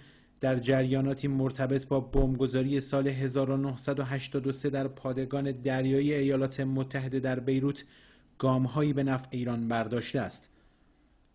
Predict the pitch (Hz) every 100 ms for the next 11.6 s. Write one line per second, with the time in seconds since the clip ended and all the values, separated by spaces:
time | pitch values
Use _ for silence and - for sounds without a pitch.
0 | - 110 104 - 127 131 123 120 131 131
1 | 127 120 - 131 123 127 - 131 127 127
2 | 143 135 - - - 123 127 123 - 131
3 | 135 135 131 131 131 135 135 131 139 131
4 | 135 139 143 139 135 135 131 131 - _
5 | 131 135 135 - 127 127 127 131 127 127
6 | 135 135 135 135 131 135 131 139 131 131
7 | - 135 139 143 143 139 123 131 135 135
8 | 139 135 139 139 139 135 131 127 131 127
9 | 120 120 120 123 131 135 135 135 127 131
10 | 127 127 127 131 139 135 127 131 127 131
11 | 135 135 127 127 127